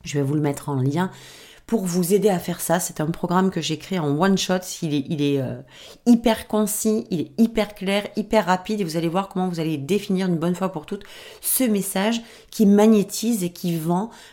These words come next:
euh, ben, en fait, le plus simplement du monde, en fait, hein, ok ? Donc, votre message et à qui vous l'adressez. Les ventes, vos ventes, elles vont venir de clients qui se sont connectés à votre message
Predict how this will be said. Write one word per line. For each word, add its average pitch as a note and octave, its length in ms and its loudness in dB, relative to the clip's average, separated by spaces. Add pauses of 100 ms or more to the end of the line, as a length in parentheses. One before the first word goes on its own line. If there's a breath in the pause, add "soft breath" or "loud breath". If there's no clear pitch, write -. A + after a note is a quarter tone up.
(120 loud breath)
euh, C#3+ 200 -2
ben, C3+ 200 -2
en C3+ 80 0
fait, G3+ 140 -4
le D3+ 160 -4
plus C#3 180 -8
simplement F#3 600 -2
du F3+ 180 2
monde, D3+ 320 0
en - 200 -14
fait, - 140 -16
hein, G3+ 220 -2
ok ? G#3+ 280 -2 (520 loud breath)
Donc, F#3+ 180 2 (140)
votre G#3+ 320 -2
message D4 440 2 (600)
et A3+ 260 0
à D#3 80 -6
qui - 380 -12 (180)
vous D#3 120 -8
l'adressez. D3+ 500 -6 (400 loud breath)
Les F#3 160 8
ventes, E3 560 -2
vos D#3 240 0
ventes, F3+ 400 2
elles E3+ 100 0
vont F3+ 120 4
venir A3+ 280 4
de F3+ 100 2
clients G#3 440 0
qui G#3+ 160 -8
se E3 100 -8
sont A3 220 -2
connectés F#3 420 0
à A3 100 4
votre D#3 380 -4
message F3 800 -2